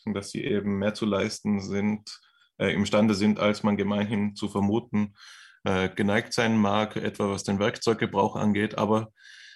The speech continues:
sind dann auch übergegangen eben zu denjenigen Leistungen, die, ähm, sich bei keinem nichtmenschlichen Tier vorfinden lassen.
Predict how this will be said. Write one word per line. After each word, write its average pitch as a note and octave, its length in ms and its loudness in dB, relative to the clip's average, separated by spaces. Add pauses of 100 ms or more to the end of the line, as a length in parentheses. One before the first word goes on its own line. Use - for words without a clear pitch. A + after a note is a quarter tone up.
(180)
sind B2 320 2
dann A#2+ 120 6
auch A#2+ 140 4
übergegangen A#2 640 0
eben A2+ 440 -2
zu A2+ 180 -2
denjenigen A#2 540 2
Leistungen, A2 520 0
die, G#2 180 2
ähm, G#2 520 -2
sich G#2 260 -4
bei G2+ 120 2
keinem A2 420 2
nichtmenschlichen G2+ 720 -2
Tier G2+ 320 0
vorfinden G2+ 1080 -2 (240)
lassen. G#2+ 540 0